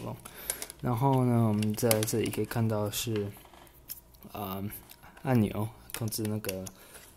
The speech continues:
闹铃的那个按钮开关。然后，哇哦，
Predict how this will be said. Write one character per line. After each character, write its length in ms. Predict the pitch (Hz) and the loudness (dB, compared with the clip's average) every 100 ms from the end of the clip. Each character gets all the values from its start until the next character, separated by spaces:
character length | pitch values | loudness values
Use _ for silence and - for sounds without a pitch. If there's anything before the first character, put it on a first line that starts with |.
| - - | -20 -10
闹 300 | 135 127 110 | 0 2 2
铃 220 | 98 95 | 2 -2
的 160 | 101 101 | -2 -4
那 80 | 113 | -4
个 120 | 104 | -4
按 160 | 107 104 | -4 -4
钮 100 | 90 - | -2 -4
开 180 | - 110 | -2 -4
关。 320 | 110 113 120 | 0 0 2
然 120 | 110 | -2
后， 180 | 95 107 95 95 101 | -4 -2 0 2 4
哇 340 | 101 92 78 | 4 2 -2
哦， 280 | - - | -8 -10